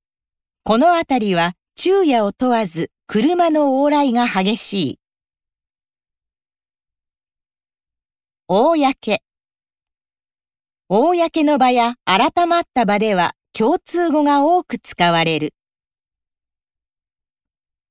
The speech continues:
陥る。戦争で多くの住民が家を失い、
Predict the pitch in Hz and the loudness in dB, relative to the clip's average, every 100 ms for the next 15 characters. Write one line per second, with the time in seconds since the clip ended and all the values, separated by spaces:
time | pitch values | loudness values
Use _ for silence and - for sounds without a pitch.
0 | _ _ _ _ _ _ _ - 185 - | _ _ _ _ _ _ _ -4 -4 -2
1 | 311 320 311 269 156 _ _ _ _ _ | -4 0 0 0 -2 _ _ _ _ _
2 | _ _ _ _ _ _ _ _ _ _ | _ _ _ _ _ _ _ _ _ _
3 | _ - 240 262 302 - 277 247 233 214 | _ -6 0 0 0 -2 -2 0 2 2
4 | 339 359 302 247 208 185 247 240 233 220 | 0 -2 0 0 0 -2 -2 0 -2 -2
5 | 220 - 180 220 320 285 190 147 - 180 | -2 -2 -2 0 0 0 -2 -4 -4 -2
6 | 170 156 151 | 0 0 -4